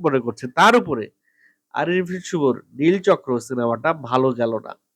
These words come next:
সবকিছু মিলিয়ে আরিফিন শুভর ভাগ্যটা এই মুহূর্তে খুব খারাপ। সেই সময় এসে আরিফিন শুভ কিন্তু খুব টেকনিক্যালি বঙ্গবন্ধুর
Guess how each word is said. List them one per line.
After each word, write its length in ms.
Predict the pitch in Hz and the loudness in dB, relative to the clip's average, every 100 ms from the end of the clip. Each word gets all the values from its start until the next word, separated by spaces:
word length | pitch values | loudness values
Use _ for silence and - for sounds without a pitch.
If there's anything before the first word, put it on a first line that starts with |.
| _ _ _ _ _ _ - | _ _ _ _ _ _ -2
সবকিছু 560 | - 190 - 202 233 | 4 4 2 -6 -4
মিলিয়ে 380 | 202 202 214 220 | -2 0 4 6
আরিফিন 440 | 180 156 151 180 | 6 4 0 -6
শুভর 360 | 170 175 180 196 | -2 2 4 2
ভাগ্যটা 640 | 143 123 123 147 170 196 | 2 -2 0 0 4 2
এই 140 | 156 156 | 2 -2
মুহূর্তে 340 | 156 160 220 220 _ | -4 -4 -6 -8 _
খুব 800 | - 277 277 277 277 269 254 - | -6 -2 0 2 2 4 2 -2
খারাপ। 320 | - 117 101 _ _ _ _ _ _ _ _ _ _ _ _ _ _ - | -2 -2 -2 _ _ _ _ _ _ _ _ _ _ _ _ _ _ -8
সেই 360 | - 190 226 262 | 2 6 6 4
সময় 360 | - 208 208 196 | 2 2 4 4
এসে 180 | 147 170 165 | 4 2 4
আরিফিন 400 | 147 185 196 240 220 | 4 2 0 -4 -4
শুভ 160 | 247 226 214 | -2 0 -2
কিন্তু 260 | 202 170 170 | -6 -10 -12
খুব 120 | 175 - _ | -12 -14 _
টেকনিক্যালি 600 | - 208 - 220 180 143 190 - _ _ _ | -8 -8 -6 0 2 2 0 -4 _ _ _
বঙ্গবন্ধুর 840 | 139 151 165 180 185 170 180 202 | 0 2 2 4 2 2 4 6